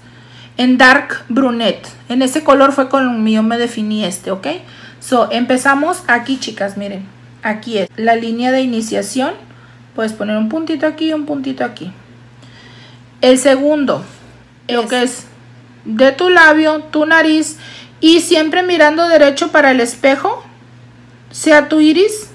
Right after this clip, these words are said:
Speaker 1: o tu ojo, lo tomas de referencia. Y aquí es donde va, aquí es el segundo punto que vamos a poner nosotros, para de aquí tomarlo de referencia y hacer el arquito, ¿ok? Tercer punto, lo que es labios, termina nariz y termina ojo.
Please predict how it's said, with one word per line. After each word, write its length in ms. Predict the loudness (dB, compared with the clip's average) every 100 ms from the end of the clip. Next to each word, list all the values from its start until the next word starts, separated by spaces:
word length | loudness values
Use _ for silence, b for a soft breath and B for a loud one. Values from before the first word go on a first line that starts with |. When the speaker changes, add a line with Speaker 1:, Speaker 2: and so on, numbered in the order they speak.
| -20 -4
Speaker 1:
o 160 | -4 -2
tu 200 | 0 2
ojo, 260 | 2 2
lo 120 | -2 -2
tomas 260 | -2 -2
de 60 | -2
referencia. 600 | -2 -4 -4 -4 -6 -8 B B B B
Y 100 | 2
aquí 220 | 2 4
es 100 | 2
donde 240 | 4 4 6
va, 100 | 6
aquí 180 | 4 4
es 140 | 4
el 100 | 2
segundo 460 | 0 2 4 4 4
punto 320 | 0 0 -4 -6 -10 -20 -20 -20 -20 -4
que 80 | 0
vamos 260 | 0 0
a 100 | -2
poner 220 | -2 -2 -2
nosotros, 560 | -2 -2 -2 -8 -10 B B B 2
para 260 | 4 6
de 80 | 4
aquí 180 | 2 -2
tomarlo 400 | 0 2 6 6
de 80 | 6
referencia 540 | 2 0 0 -2 0
y 40 |
hacer 300 | 0 0 -4
el 100 | 0
arquito, 420 | -2 -2 -12 -12 -8
¿ok? 120 | -6 -6 B B B -4
Tercer 460 | -2 2 2 2
punto, 340 | -2 -4 -2 -4 -4 -10 -20 -20 -20 -20 -8
lo 180 | -4
que 100 | -2
es 140 | -2 0
labios, 420 | 2 4 2 -2
termina 720 | -2 -2 -4 0 2 2 -2 B B B -6
nariz 560 | 2 4 4 2 0 0
y 180 | 0 4
termina 640 | 4 4 0 0 0 0
ojo. 520 | 4 4 4 -2 -4